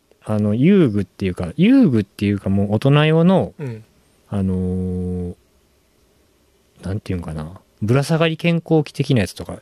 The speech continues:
Speaker 1: あるんよ。
Speaker 2: おー、おー、はいはい。
Speaker 1: あれで、
Speaker 2: あの、公園に？
Speaker 1: そうそう。
Speaker 2: うん。
Speaker 1: まだ、まだでも一週間ぐらいやけど、
Speaker 2: うん。
Speaker 1: 歩いて、ちょうど折り返した途中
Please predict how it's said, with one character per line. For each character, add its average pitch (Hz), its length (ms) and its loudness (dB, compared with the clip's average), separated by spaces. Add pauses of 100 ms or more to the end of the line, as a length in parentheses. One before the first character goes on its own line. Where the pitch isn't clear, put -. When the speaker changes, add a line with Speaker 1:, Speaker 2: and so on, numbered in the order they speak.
Speaker 1:
あ 110 140 -2
る 117 60 0
ん 110 100 0
よ。 80 160 -8 (540)
Speaker 2:
お - 80 -2
ー、 165 380 4
お - 40 -8
ー、 139 80 -6
は 117 60 -4
い 101 60 -10
は 101 160 -10
い。 - 80 -20 (180)
Speaker 1:
あ 156 120 0
れ 170 120 2
で、 160 300 0 (300)
Speaker 2:
あ - 100 -12
の、 120 80 -12
公 127 240 0
園 113 100 -4
に？ 151 140 -8
Speaker 1:
そ - 140 0
う 95 40 0
そ 90 140 -6
う。 - 120 -14
Speaker 2:
う 127 40 -12
ん。 104 160 -14 (160)
Speaker 1:
ま 170 140 4
だ、 208 140 4 (200)
ま 170 140 2
だ 214 100 4
で 240 100 2
も 302 80 0
一 262 80 2
週 131 180 0
間 143 120 4
ぐ 180 60 4
ら 127 80 2
い - 20 -2
や 85 80 -10
け 92 100 -16
ど、 87 160 -8
Speaker 2:
う 165 60 -8
ん。 110 340 -8
Speaker 1:
歩 175 340 4
い 160 120 2
て、 127 500 0
ち - 80 -4
ょ 226 200 6
う - 20 6
ど 180 300 4 (460)
折 147 140 4
り 151 40 -8
返 180 240 4
し 120 60 -6
た 110 120 -6
途 127 140 -4
中 127 320 2